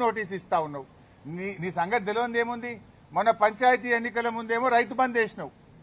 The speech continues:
ఇప్పుడు యాసంగి పంటకు ఎందుకు రైతు బంద్ వేస్తలేవు? పంచాయతీ ఎన్నికలు లేవు.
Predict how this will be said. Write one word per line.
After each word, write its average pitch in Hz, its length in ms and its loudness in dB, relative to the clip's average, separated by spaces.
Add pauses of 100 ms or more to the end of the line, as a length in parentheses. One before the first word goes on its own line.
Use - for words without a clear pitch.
(300)
ఇప్పుడు 240 300 -2 (260)
యాసంగి 254 460 8
పంటకు 240 300 4
ఎందుకు 240 220 -6
రైతు 247 220 0
బంద్ 240 180 2
వేస్తలేవు? 240 380 -4 (540)
పంచాయతీ 247 540 4
ఎన్నికలు 240 400 0
లేవు. 247 140 2